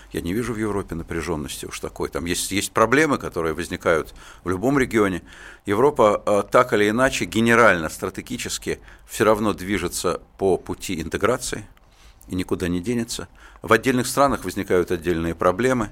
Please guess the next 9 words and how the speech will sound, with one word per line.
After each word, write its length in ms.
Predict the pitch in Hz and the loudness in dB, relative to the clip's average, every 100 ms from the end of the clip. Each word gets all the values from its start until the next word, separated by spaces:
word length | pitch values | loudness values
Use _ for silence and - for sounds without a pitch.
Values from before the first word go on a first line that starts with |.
| - - - - | -10 -20 -20 -20
Э, 360 | - 98 95 95 95 | -2 2 4 4 4
проблемы 460 | 110 113 147 123 | 4 4 2 4
эти 140 | 101 110 | 2 0
возникают 640 | 98 104 101 110 101 98 | -2 -2 2 4 4 4
во 140 | 107 | 2
всех 340 | 120 - 123 - | 2 0 -2 0
странах, 460 | - 131 139 101 | 2 4 4 0
где 140 | 85 101 | -2 -4
происходят, 680 | 90 98 - 110 107 101 | 0 0 0 2 2 2